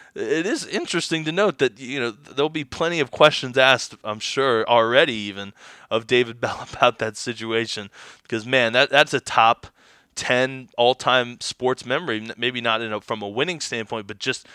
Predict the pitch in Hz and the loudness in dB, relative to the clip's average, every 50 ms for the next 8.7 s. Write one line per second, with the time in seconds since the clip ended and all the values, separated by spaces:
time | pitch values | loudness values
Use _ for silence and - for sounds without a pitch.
0 | - - - - _ - - 123 123 120 110 98 90 - - - - 139 127 135 | -20 -20 -20 -20 _ 0 2 2 2 0 -2 -4 -8 -14 -14 -6 -2 0 2 2
1 | 147 131 123 120 107 107 110 - - 113 104 101 107 101 104 117 117 113 110 110 | 0 0 -4 -4 -4 -6 -6 -6 -6 -8 -10 -12 -12 -4 2 4 4 6 6 4
2 | 104 - _ - - - _ _ - 107 120 127 127 120 117 - - 113 113 - | 2 0 _ -12 -20 -20 _ _ -6 0 2 4 4 4 2 2 -2 -4 -4 -4
3 | - - 160 165 - 180 170 170 170 151 170 160 151 - - 139 123 117 113 113 | -8 -10 -8 -2 2 4 6 6 4 2 -4 -10 -10 -8 -4 -2 -2 -2 -2 -2
4 | 113 113 - _ _ _ _ _ _ 113 104 - 131 135 143 147 - 143 143 143 | -4 -6 -10 _ _ _ _ _ _ _ -8 -4 -4 -4 -4 -4 -6 -8 -8 -8
5 | - - 123 117 113 113 113 110 107 _ _ _ - 120 120 127 139 143 147 147 | -8 -6 -4 -2 0 0 0 -2 -4 _ _ _ 0 2 2 4 4 4 2 0
6 | 147 139 120 107 _ _ - 117 107 107 104 98 95 _ - 143 147 139 - - | -2 -6 -14 _ _ _ -4 -2 0 0 -2 -4 _ _ 2 2 2 2 -2 -6
7 | 87 92 101 - _ _ _ - 110 107 117 110 107 98 - - - 120 - - | -8 -8 -8 -10 _ _ _ -14 -12 -12 -12 -12 -14 -6 0 2 2 2 0 -4
8 | - 110 107 107 107 107 - 110 104 101 101 101 - - | -6 -2 0 0 0 0 -2 -6 -8 -8 -8 -10 -12 -14